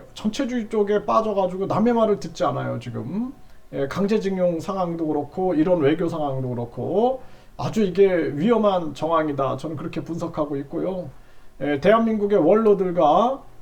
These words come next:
양심 있는, 에, 지식인들, 이 좌우를 막론하고,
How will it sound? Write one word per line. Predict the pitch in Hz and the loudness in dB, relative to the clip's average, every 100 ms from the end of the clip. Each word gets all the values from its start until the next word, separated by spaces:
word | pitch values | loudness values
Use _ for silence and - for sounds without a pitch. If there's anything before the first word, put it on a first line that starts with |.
| 123 | -4
양심 | 185 214 240 233 | 0 0 2 2
있는, | 226 214 190 139 - - - | 2 0 -2 -6 -10 -16 -12
에, | 139 139 135 | -4 0 0
지식인들, | 131 208 202 185 151 135 196 247 269 - - - 139 | 0 -4 -2 -2 0 2 4 2 0 -6 -20 -16 -8
이 | 143 | -6
좌우를 | - 185 233 214 214 214 | 2 8 8 8 2 2
막론하고, | 147 160 208 196 156 147 196 180 196 120 | 0 0 0 2 2 2 0 2 0 -2